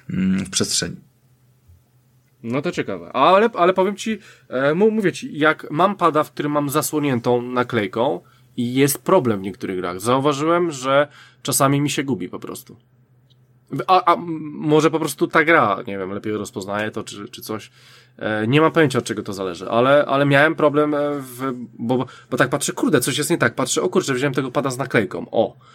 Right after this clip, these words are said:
Speaker 2: no to może przy-, to było przez to. Wziąłem normalnego pada, bo mam, e, pada bez naklejki i było okej. Więc, e, no, zobaczymy, z-, zobaczymy. To, to, to na pewno jest dosyć ciekawa sprawa. Zobaczymy, jak to będzie wyglądać.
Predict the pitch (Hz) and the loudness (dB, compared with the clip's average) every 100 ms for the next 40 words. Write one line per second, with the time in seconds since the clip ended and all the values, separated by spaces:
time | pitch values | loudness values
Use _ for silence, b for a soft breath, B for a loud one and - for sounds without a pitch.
0 | b b - 110 131 135 143 143 - 120 | b b -8 -4 -2 0 0 0 -4 0
1 | 139 139 131 - - 135 143 143 123 - | 2 0 -2 -12 -4 2 2 2 0 0
2 | 104 135 143 139 139 127 120 127 123 127 | -2 0 2 2 2 0 0 0 0 2
3 | 127 107 104 104 107 - 120 117 147 127 | 0 0 -4 -8 -10 -4 0 4 4 4
4 | 107 95 92 120 b b 151 190 185 95 | 0 -2 -4 -8 b b 2 2 2 -2
5 | 120 B B B B - 101 113 117 - | -8 B B B B -10 -2 0 0 -4
6 | 127 131 135 165 277 269 262 262 302 - | -4 -2 0 4 4 2 -2 2 2 4
7 | 131 110 180 185 220 214 151 143 202 190 | 2 4 2 4 4 4 2 2 0 0
8 | 185 190 202 202 175 185 165 160 160 160 | 0 0 2 0 2 2 0 -2 -6 -4
9 | - 151 156 147 - 151 151 147 143 139 | -4 0 0 0 0 2 4 2 0 -4
10 | 147 139 127 127 123 117 98 90 92 87 | -2 -2 -2 -2 0 0 -2 -4 -6 -8